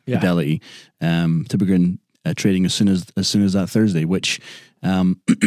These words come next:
Speaker 2: <clears throat> led to significant sums of money. Uh, as we were talking, I was trying to bring up the one article that, that I did have that
Speaker 1: Mm-hmm.
Speaker 2: managed to click off during here, um, but brought in significant sums of money into the, into the market, um,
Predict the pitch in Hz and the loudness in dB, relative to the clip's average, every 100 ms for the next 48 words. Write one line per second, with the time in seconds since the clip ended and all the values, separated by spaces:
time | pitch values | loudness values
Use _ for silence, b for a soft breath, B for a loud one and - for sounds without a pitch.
0 | - 175 120 - - - 113 110 - 117 | 4 4 4 -2 -18 -2 0 0 2 4
1 | 107 107 - - 113 113 117 107 95 82 | 4 2 0 0 2 2 2 0 0 0
2 | - 92 87 85 90 90 90 - - - | 2 2 2 2 4 2 0 -6 -10 -4
3 | 98 92 92 87 - 90 87 85 101 85 | 0 2 2 0 0 0 0 0 0 0
4 | 92 90 82 87 92 95 92 76 - 82 | 0 -2 -2 0 2 2 2 0 -2 -2
5 | 80 - 95 82 87 95 85 90 82 85 | -4 -4 -4 -2 0 0 0 -2 -2 -4
6 | 69 - 98 92 90 - 90 B B B | -4 -4 -2 0 -2 -2 -4 B B B
7 | - 113 104 92 - - 90 85 90 87 | -4 -2 0 -2 -2 -2 0 0 -2 -2
8 | B B B - 95 92 90 87 104 B | B B B -6 -2 2 2 0 -2 B
9 | B B _ - 104 120 123 - 107 113 | B B _ -2 2 2 2 2 2 2
10 | 113 107 90 95 90 92 85 85 92 82 | 2 0 0 0 2 2 2 0 0 -2
11 | - 90 - 85 85 80 85 78 B B | -2 -4 -2 0 0 0 -2 -4 B B
12 | B - 80 80 78 78 | B -6 -2 0 0 0